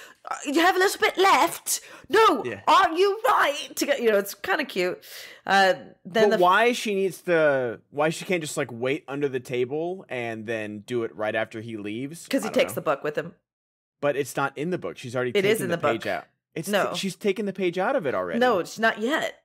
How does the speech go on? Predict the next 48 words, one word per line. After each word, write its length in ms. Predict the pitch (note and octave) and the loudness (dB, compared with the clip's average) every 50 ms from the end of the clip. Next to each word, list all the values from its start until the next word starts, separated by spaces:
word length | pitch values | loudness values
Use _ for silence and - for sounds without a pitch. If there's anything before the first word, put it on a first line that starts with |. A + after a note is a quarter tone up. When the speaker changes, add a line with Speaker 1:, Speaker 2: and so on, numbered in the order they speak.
| _ _ _ _ _ _ _ _ _ | _ _ _ _ _ _ _ _ _
Speaker 1:
He's, 360 | - G#3 A#3+ A#3+ A3 A3 - _ _ _ _ _ _ _ | -8 -4 -2 -2 -2 -4 -8 _ _ _ _ _ _ _
he's, 640 | - - - A#3 A#3 A3 G3 F#3 F3 - - - _ _ _ _ _ _ _ _ - _ - | -20 -16 -8 -6 -6 -4 -4 -6 -10 -14 -16 -18 _ _ _ _ _ _ _ _ -20 _ -14
she's 260 | - - - B3 B3 | -10 -6 -6 -6 -6
trying 240 | - - B3+ B3+ A#3+ | -4 -2 -2 0 0
to 60 | A3+ | 0
get 180 | - G#3+ G#3+ F3 | 0 0 0 0
it 120 | - - - | -2 0 2
out 140 | G3+ A3 A#3+ | 2 2 0
of 60 | G#3 | -2
the 60 | F#3+ | -10
page, 600 | - - F3 B2+ A#2+ - - - - - - _ - - | -6 -4 -4 -4 -4 -6 -8 -10 -10 -10 -10 _ -2 0
out 180 | G3 G3+ F#3 | 2 2 2
of 60 | F3 | 0
the 60 | E3+ D3+ | -4 -2
book. 340 | D#3+ - - - - - - _ _ _ _ _ _ _ _ _ _ _ _ _ _ _ _ - | -4 -4 -4 -6 -20 -20 -20 _ _ _ _ _ _ _ _ _ _ _ _ _ _ _ _ -12
Speaker 2:
The 160 | D#3 D3 F#3+ E3+ | -2 0 0 0
book's 340 | C3+ G3+ A#3+ A#3+ - - | 4 4 2 2 2 -8
closed, 540 | - - - F#3 G3+ B3+ E4+ F4+ D#4+ A3 C#3 | -10 -8 -4 -2 0 0 0 0 -2 -4 -6
though. 400 | A#2 F#2 C2+ - - - - _ _ _ _ - | -8 -8 -6 -8 -12 -16 -20 _ _ _ _ -2
Speaker 1:
Yeah, 280 | B3 F4+ G4 D#4+ A3+ - | 0 2 2 2 2 0
and 160 | A3 A3+ A3 | 0 0 0
it, 200 | A3 G#3 - - | -2 -4 -6 -8
she, 300 | - - - B3 A#3+ G#3+ - | -14 -10 -6 -6 -6 -6 -6
she 220 | - - B3 B3 | -6 -2 -2 -2
started 320 | B3 - C4 A#3 A#3+ C4 B3+ | 0 0 0 0 0 -2 -2
looking 340 | A#3 A#3+ A#3+ B3+ A#3+ G3+ | -6 -6 -6 -6 -4 0
at 120 | F3 E3+ E3+ | 0 0 0
it, 80 | D3+ | 0
and 80 | F3 F#3+ | -2 -4
she 400 | - - A3 G#3+ F#3 E3 - _ - - - - - _ _ _ _ - | -6 -6 -4 -2 -4 -4 -4 _ -20 -20 -20 -20 -20 _ _ _ _ -6
closed 360 | - C#4 D4 C#4 D4+ D4+ A#3+ | 0 2 4 4 4 2 0
the 60 | C#4+ | -2
book 220 | A#3 B3 C4 B3+ B3+ | 0 0 0 2 4
right 160 | B3 A3+ A3 | 2 4 4
away 420 | A3+ A3+ B3 C4+ C4 B3 A3 G#3+ | 4 2 2 2 2 2 2 2
'cause 280 | G#3 A3 B3 G3+ F#3+ - | 2 0 -2 -2 -2 -10
he 180 | F#3+ G3+ A#3 A#3+ | -10 -6 -4 -2
was 160 | G3+ G3+ G3+ | -2 -4 -4
coming, 560 | - - C#4 C#4+ C4 G#3+ E3+ D#3 E3+ F3 - - - | -4 -2 -2 0 2 2 0 -2 -4 -6 -10 -4 -4
and 140 | G3 F#3+ | -2 0
that, 200 | F#3+ G3 F#3 F#3+ | 2 0 0 2
like, 280 | G3+ G3 F#3 - - _ | 0 -2 -2 -2 -10 _
part 240 | - - A#3+ A#3+ A#3 | -2 0 2 2 2
of 100 | A3+ G3 | 0 -2
the 80 | G3+ | -6
p-, 220 | G3 - - - - - | -8 -8 -10 -12 -12 -12
leaflet 640 | - A3 A#3+ B3 A#3+ - - F3 G#3+ G#3+ G3+ G3 - | -6 -4 -4 -4 -4 -6 -8 -4 2 4 4 4 4
was 180 | G3 G3 F#3+ | 2 -2 -2